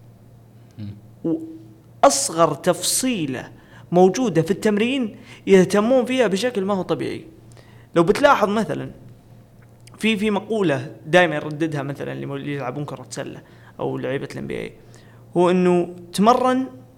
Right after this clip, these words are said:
Speaker 2: بالطريقة اللي أنت تلعب فيها. حلو. وهالشيء هذا راح يعن-، راح يعكس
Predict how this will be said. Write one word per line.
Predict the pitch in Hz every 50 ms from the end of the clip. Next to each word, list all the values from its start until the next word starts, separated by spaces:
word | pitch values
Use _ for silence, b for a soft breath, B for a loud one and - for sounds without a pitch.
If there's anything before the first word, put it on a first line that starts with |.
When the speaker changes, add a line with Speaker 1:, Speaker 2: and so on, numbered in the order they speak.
| - - -
Speaker 2:
بالطريقة | 175 - 208 196 196 175
اللي | 170 160 160
أنت | 165 160
تلعب | 165 135 -
فيها. | - - - - - - - - - - - - - - - - - - - - - - - - - -
حلو. | 73 73 73 - - - - - B B B B B B B B B B B B -
وهالشيء | - - 160 151 151 151 151 147 - - - 180 190 240 247 - - 302 277 247
هذا | 247 262 269 269 262
راح | 233 214 175 190
يعن-، | 196 202 190 208 220 208 - - -
راح | 180 175 160 147 139 151
يعكس | 185 226 - - - - - 269 320 - - - - -